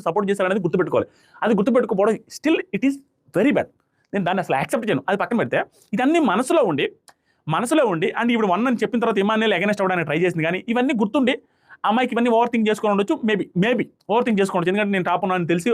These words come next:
వాంటెడ్‌గా నాకు against అవ్వడానికి చూడను, మొక్కను చంపాలని చూసింది, చచ్చిపోయిన మొక్కను నీళ్ళు అనేది, ఇవన్నీ పాయింట్ వచ్చిన తర్వాత ఆవిడ మనసులో ఉండొచ్చి, సరేలే వీళ్ళందరూ సపోర్ట్ చేయలేదు,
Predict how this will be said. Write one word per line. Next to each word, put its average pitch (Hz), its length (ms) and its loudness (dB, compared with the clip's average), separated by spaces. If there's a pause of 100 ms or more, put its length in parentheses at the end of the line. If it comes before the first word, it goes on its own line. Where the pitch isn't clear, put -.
వాంటెడ్‌గా 170 400 0
నాకు 156 140 -2
against 151 240 -2
అవ్వడానికి 139 240 0
చూడను, 131 160 2 (320)
మొక్కను 160 300 0
చంపాలని 160 380 0
చూసింది, 151 300 -2 (240)
చచ్చిపోయిన 190 400 0
మొక్కను 156 240 0
నీళ్ళు 165 200 2
అనేది, 156 160 0
ఇవన్నీ 185 260 0
పాయింట్ 180 220 -2
వచ్చిన 156 120 -6
తర్వాత 185 180 0
ఆవిడ 180 140 0
మనసులో 170 240 -2
ఉండొచ్చి, 185 300 0 (300)
సరేలే 226 280 0
వీళ్ళందరూ 190 320 0
సపోర్ట్ 190 260 0
చేయలేదు, 180 240 2